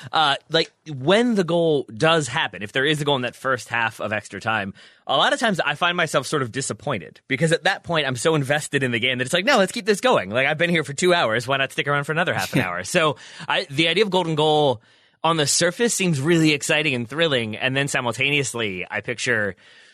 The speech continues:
Speaker 1: being a neutral or being on the opposite side
Speaker 2: Yeah.
Speaker 1: and just being like, "Well, that's the end of that. That's disappointing." Like, at least with a couple extra minutes, you can sort of get your head right to, or believe until the very end, whereas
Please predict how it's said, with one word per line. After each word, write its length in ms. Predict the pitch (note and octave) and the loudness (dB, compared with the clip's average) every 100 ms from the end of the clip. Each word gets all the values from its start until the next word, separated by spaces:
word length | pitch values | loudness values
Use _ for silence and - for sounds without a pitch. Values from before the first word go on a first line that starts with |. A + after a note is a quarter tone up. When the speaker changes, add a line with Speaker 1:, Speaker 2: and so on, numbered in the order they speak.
| _ A2 | _ -6
Speaker 1:
being 240 | C#3+ D3 | 0 0
a 60 | C3+ | 2
neutral 500 | C3 D#3 F#3+ G3 G3 | 0 0 2 2 4
or 180 | D3+ B2 | 4 2
being 220 | B2 B2+ | 2 0
on 80 | B2 | 0
the 120 | A#2 | 2
opposite 360 | A#2+ C#3 B2 A#2+ | 0 -2 -6 -2
side 140 | A#2+ | 0
Speaker 2:
Yeah. 60 | G2+ | 0
Speaker 1:
and 100 | F#2+ | -4
just 100 | - | -8
being 100 | A#2 | -6
like, 100 | A2 | 0
"Well, 240 | G#3+ - _ _ _ _ - | 0 0 _ _ _ _ -4
that's 300 | E3 - - | -4 -4 -4
the 180 | F3+ G3 | 0 2
end 120 | G#3 | 2
of 100 | F#3+ | 2
that. 340 | A#3+ F3 - | 2 0 0
That's 240 | D3 G3 - | -2 -2 -2
disappointing." 600 | C#3+ C3 B2+ B2+ E3+ E3+ | -4 0 0 2 0 -2
Like, 180 | C#3+ - | -4 -4
at 120 | E3 | -4
least 300 | D#3+ G#3+ - | 0 0 -2
with 240 | D#3+ D#3 D#3 | -2 -2 -2
a 40 | |
couple 260 | D#3 C#3+ C#3 | -2 0 -2
extra 200 | - C#3 | -2 0
minutes, 320 | B2+ G2+ A#2 | 0 -2 -4
you 100 | A#2 | -4
can 160 | A#2+ | -4
sort 200 | A2+ B2 | 0 0
of 160 | A2 F2+ | 0 -2
get 200 | C3+ B2 | -2 0
your 120 | A#2+ | -2
head 200 | A2+ B2+ | -2 -2
right 380 | G#2+ A2 G#2 - A2 | -2 -2 -4 -12 -12
to, 360 | - A#2 G#2 G2 _ _ _ _ | -4 -2 -2 -6 _ _ _ _
or 140 | - D3+ | -2 2
believe 400 | E3+ F3+ G#3+ F#3 | 2 2 2 2
until 220 | F3 F3 | 2 2
the 80 | D#3+ | 2
very 360 | D#3+ C#3+ C3+ | 2 4 4
end, 300 | C#3 A2 G2+ | 2 0 -2
whereas 540 | G#2 A#2 A2 G#2+ G#2 | 0 2 2 0 -2